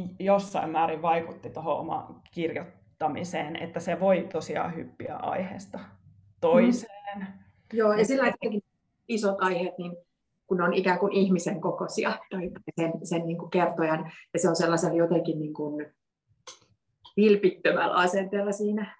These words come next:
Speaker 2: si-, siinä sit kuitenkin, että, että se ei, niinku, että just, että mun mielestä se ottaa, niinku, tässä tekstissä siis sinä tai kertoja tai joku,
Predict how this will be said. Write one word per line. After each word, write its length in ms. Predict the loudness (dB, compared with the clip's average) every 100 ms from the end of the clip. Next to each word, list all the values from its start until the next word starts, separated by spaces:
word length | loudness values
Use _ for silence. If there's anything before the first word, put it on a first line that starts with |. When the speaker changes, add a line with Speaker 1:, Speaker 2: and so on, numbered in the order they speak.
| _ _ -10 -10 _ _ -16 -14
Speaker 2:
si-, 320 | -10 -12 -12 -12
siinä 320 | -2 0 2
sit 200 | 0 0
kuitenkin, 600 | 4 6 6 4 2 -4 -4
että, 260 | -4 -2
että 260 | -2 -2 -4 -2
se 140 | 2
ei, 80 | 4
niinku, 360 | 2 -2 -8 -12 -6 -2
että 140 | 2
just, 260 | 0 2 0
että 180 | 0 -4 _
mun 120 | 6
mielestä 220 | 6 4 4
se 140 | 4
ottaa, 260 | 6 4 2
niinku, 280 | 0 -8 _ _ -2
tässä 200 | 0 0 -6 -2
tekstissä 480 | 4 4 4 0 2
siis 220 | -4 -2
sinä 340 | 2 4 4 4
tai 160 | 0 0
kertoja 520 | -2 -2 -2 0 0
tai 160 | 0 0
joku, 360 | 0 2 2